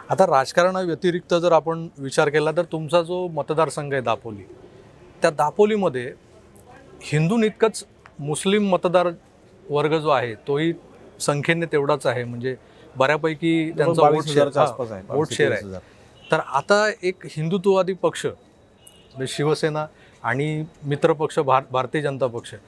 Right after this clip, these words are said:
Speaker 1: यांचं, यांची जर प्रतिमा पाहिली, तर ते हिंदुत्ववादी, ज-, कट्टर हिंदुत्ववादी. आणि ज्या पद्धतीनं आता प्रवास सुरू आहे,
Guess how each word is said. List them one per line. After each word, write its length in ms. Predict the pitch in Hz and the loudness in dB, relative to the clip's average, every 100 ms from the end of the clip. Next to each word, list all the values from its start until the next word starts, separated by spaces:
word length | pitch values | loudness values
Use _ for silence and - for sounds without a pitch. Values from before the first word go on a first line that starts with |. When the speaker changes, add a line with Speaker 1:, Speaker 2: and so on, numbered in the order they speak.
| - _ - | -20 _ -6
Speaker 1:
यांचं, 300 | 131 131 180 143 | -4 0 0 2
यांची 280 | 143 139 175 | -2 0 2
जर 200 | 175 180 | 2 0
प्रतिमा 520 | - 151 - 170 170 | -6 -8 -4 -4 0
पाहिली, 280 | 165 160 160 | 2 0 -2
तर 180 | 170 | -4
ते 180 | 160 170 | -2 -2
हिंदुत्ववादी, 580 | 151 151 165 165 160 151 | -4 -4 -4 -2 -4 -4
ज-, 240 | 147 127 - - | -8 -8 -10 -2
कट्टर 280 | 175 - 208 | 0 4 4
हिंदुत्ववादी. 560 | 180 156 147 135 107 - _ _ - - - - | 4 0 -6 -6 -6 -10 _ _ -20 -20 -20 -16
आणि 360 | 117 147 170 170 | -6 -2 -2 -2
ज्या 220 | 127 151 | 2 2
पद्धतीनं 540 | 170 165 151 180 202 208 | 4 2 2 2 2 2
आता 140 | 202 | 0
प्रवास 340 | 185 170 170 | 0 2 0
सुरू 260 | - 165 160 | 0 -2 0
आहे, 220 | 123 117 | 0 -2